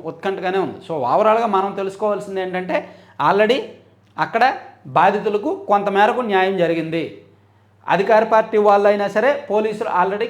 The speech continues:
కేసు నమోదు చేశారు, అరెస్టులు కూడా చేశారు.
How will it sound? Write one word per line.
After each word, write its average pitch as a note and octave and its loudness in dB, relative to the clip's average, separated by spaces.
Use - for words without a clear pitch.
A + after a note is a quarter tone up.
కేసు G3+ -2
నమోదు F#3 -2
చేశారు, E3 -4
అరెస్టులు G#3 -2
కూడా G3 -2
చేశారు. D#3 -2